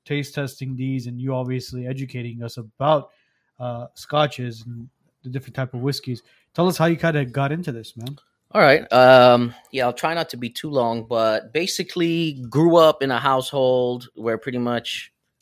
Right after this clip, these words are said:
Speaker 2: I saw my parents every night. They'd have, like, a little bit of Hennessy with, like, a piece of chocolate. They'd get, they, you know, they worked seven days a week. They come home, and that's kinda what it was. It was, like, dinner, and then as a kid, I'm watching them drink their little Hennessy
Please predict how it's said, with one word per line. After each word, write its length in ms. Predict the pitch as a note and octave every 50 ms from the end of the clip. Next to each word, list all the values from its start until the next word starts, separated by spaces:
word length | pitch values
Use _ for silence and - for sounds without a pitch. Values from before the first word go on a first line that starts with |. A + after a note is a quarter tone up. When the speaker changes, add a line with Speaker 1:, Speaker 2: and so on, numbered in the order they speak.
| _
Speaker 2:
I 60 | A2 A2+
saw 200 | - - B2+ B2+
my 140 | A#2+ A2+
parents 420 | G#2+ - - B2+ B2 B2 B2 A2+ -
every 260 | B2 A#2+ A#2 A#2+ A#2
night. 340 | A2+ A2+ A2+ A2+ A2+ A2+ G2+
They'd 140 | A2 G#2 F#2
have, 200 | A2+ G#2+ G#2+ G2+
like, 160 | A2 G#2+ -
a 40 | G2+
little 180 | G#2 A#2 A2+ A2+
bit 140 | G#2 A#2 G#2+
of 120 | G2+ F2+
Hennessy 760 | - B2+ C3 C3 B2 A#2+ - - C3+ C3 C3 B2+ B2+ C#3 C3+ _ _ _ _ _ _ _ _
with, 100 | - A2+
like, 140 | A#2+ A#2 A2+
a 40 | -
piece 220 | _ - C3 B2
of 80 | A#2+ G#2+
chocolate. 480 | - - C3 B2+ B2 - - B2+ A#2+ G#2
They'd 160 | A#2 G#2 G#2
get, 180 | B2 A2+ G2+ A#2
they, 120 | B2+ A2+ A2+
you 120 | B2+ B2
know, 160 | A#2 A2+ A2+
they 100 | G#2+ A#2 A#2
worked 220 | C#3+ D#3 C#3+ D3
seven 300 | - - D3+ C#3+ C3+ C#3
days 220 | C3+ C#3 C#3 C3 B2+
a 60 | B2+
week. 360 | B2+ C#3+ C#3+ C#3+ C#3 C#3+ C#3 - - - _ _ _ _ _ _ _ _ _ _
They 60 | - A2
come 220 | - - C#3+ C#3
home, 500 | B2 C3 C#3 C#3 C#3 C#3 C3+ C#3 C3+ C3+ - -
and 120 | A#2 A#2+
that's 140 | B2 B2 -
kinda 240 | - C#3+ C3 B2+ B2
what 140 | B2 B2+
it 80 | B2 B2
was. 240 | B2+ C3 A#2+ G#2+ A2
It 40 | A2+
was, 140 | A#2 A2+
like, 220 | A2+ A2 G#2+ G2 G2+
dinner, 500 | B2+ C#3 C#3+ C#3+ C#3+ C#3+ C#3+ D3+ D3+ _ -
and 120 | G#2+ A2+
then 180 | A#2 A2+ A2+ A#2
as 100 | A2+ G#2+
a 60 | A2+
kid, 280 | - - - D3 C#3 B2+
I'm 120 | A#2+ A2+
watching 400 | A2 B2+ C#3+ D3+ - - C3 A#2+
them 200 | A#2 A#2+ A#2 A#2 A2
drink 180 | B2 A#2+ A#2+
their 100 | B2 B2+ A#2+
little 360 | A#2+ B2 A#2+ A#2+ A#2 A#2 A2
Hennessy 640 | - B2+ B2+ C3 B2 - - C3 B2+ B2 A#2+ A#2+